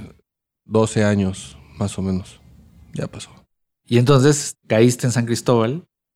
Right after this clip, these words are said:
Speaker 1: Ah, bueno, trabajaba en esta productora y estaba, unos amigos estaban,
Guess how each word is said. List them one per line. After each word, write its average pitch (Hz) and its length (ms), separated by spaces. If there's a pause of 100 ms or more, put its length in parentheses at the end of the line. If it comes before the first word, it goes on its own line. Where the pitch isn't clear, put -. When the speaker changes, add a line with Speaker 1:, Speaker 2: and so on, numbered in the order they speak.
(160)
Speaker 1:
Ah, 202 240
bueno, 175 240
trabajaba 147 400
en 151 80
esta 151 220
productora 139 800
y 104 40
estaba, 101 500 (160)
unos 135 260
amigos 131 220
estaban, 135 380